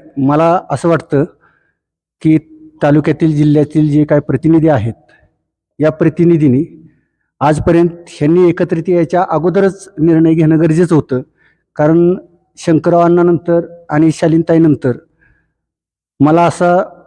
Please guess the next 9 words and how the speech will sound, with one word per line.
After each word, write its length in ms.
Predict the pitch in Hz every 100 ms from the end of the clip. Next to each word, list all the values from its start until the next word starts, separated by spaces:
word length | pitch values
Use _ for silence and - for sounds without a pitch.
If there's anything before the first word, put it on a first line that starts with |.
| -
निदर्शनास 580 | - 156 175 156 180 160
येत 100 | 180 170
नाही 180 | 170 160
की 420 | 170 175 196 -
इतर 260 | 156 147 170
समाजातला 560 | - 170 165 160 165 165
कार्यकर्ता 540 | 165 156 165 143 156
हा 240 | 135 131 110 _ _ _ _ _ _ _ _ _ -
कोरेगावच्या, 680 | 151 160 160 156 160 156